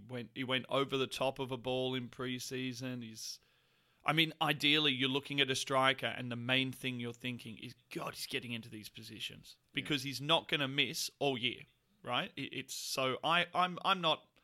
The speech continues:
Speaker 1: Look, I didn't, I didn't rate Aubameyang really fantastically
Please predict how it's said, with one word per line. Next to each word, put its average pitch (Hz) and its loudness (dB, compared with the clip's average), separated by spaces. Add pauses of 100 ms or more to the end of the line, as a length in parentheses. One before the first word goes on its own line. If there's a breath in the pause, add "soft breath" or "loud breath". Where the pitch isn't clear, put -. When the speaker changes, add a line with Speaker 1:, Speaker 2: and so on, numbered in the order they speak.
(580 soft breath)
Speaker 1:
Look, - -6
I 175 6
didn't, 156 -2
I 143 4
didn't 123 -2
rate 120 -2 (260)
Aubameyang 117 -4
really 120 -6
fantastically 123 -8